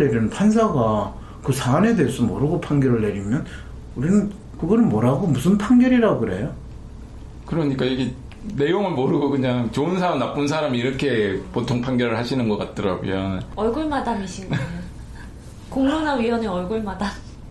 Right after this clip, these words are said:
Speaker 1: 대한민국의 판사들이 판결을 할 때 내용을 모르고 그냥 막연히 어느 쪽이 좋은 놈이야, 어떤 쪽이 나쁜 놈이야 이렇게 판결하는 이유는 뭔 것 같으세요?
Speaker 2: 그러니까 기본적으로 불신이 굉장히 강한 것 같고요.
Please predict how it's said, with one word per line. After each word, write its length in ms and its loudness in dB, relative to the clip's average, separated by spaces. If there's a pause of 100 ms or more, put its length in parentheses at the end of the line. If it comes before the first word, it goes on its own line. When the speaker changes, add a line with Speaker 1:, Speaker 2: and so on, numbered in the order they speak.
(720)
Speaker 1:
대한민국의 960 4
판사들이 720 -2
판결을 480 0
할 140 -4
때 100 0
내용을 520 4
모르고 720 0 (260)
그냥 280 2
막연히 460 4
어느 300 4
쪽이 240 0
좋은 300 6
놈이야, 340 6
어떤 220 -2
쪽이 140 4
나쁜 320 4
놈이야 300 4
이렇게 320 -4
판결하는 560 2 (300)
이유는 460 2
뭔 260 -6
것 140 -4
같으세요? 340 -4
Speaker 2:
그러니까 240 -10
기본적으로 540 0
불신이 420 0
굉장히 460 0
강한 340 2
것 120 0
같고요. 380 -6